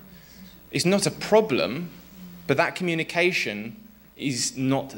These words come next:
there. And the only information we constantly get is from the media. And frankly, the media have a hell of a lot to answer for because they stoke that fear. And as soon as you remove the media from those conversations, like we did when we brought politicians and young people together,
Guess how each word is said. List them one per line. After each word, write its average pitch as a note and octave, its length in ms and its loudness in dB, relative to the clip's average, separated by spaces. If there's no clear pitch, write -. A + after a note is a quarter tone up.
there. B2 440 0
And B2+ 140 -4
the C#3 100 6
only F#3+ 180 4
information D#3+ 440 -2
we C#3 80 -4
constantly D3+ 500 -4
get F3+ 280 -4
is B2+ 100 -8
from B2+ 200 -6
the C3 40 -2
media. C#3+ 440 0
And A#2 160 -6
frankly, G#3 600 0
the B2 80 -2
media F3 300 2
have A#2+ 180 -6
a A2 40 -6
hell E3+ 400 0
of D#3+ 120 2
a D3+ 40 6
lot C3+ 260 6
to B2 80 -6
answer A#2 300 0
for - 240 -6
because B2+ 200 2
they C#3+ 100 4
stoke - 520 2
that A#2 200 0
fear. - 300 -6
And C#3+ 100 -4
as C#3+ 80 -4
soon G#3 240 0
as G#3+ 140 2
you G3+ 80 -2
remove E3 580 2
the D3 60 -2
media D#3 580 2
from D3 180 0
those D3 140 0
conversations, C#3 800 -2
like C3 200 0
we C3 100 0
did C#3 240 2
when C#3 80 -2
we B2 60 -2
brought A#2+ 200 -2
politicians - 460 0
and C3 60 0
young B2+ 140 0
people B2+ 200 -6
together, D3+ 420 2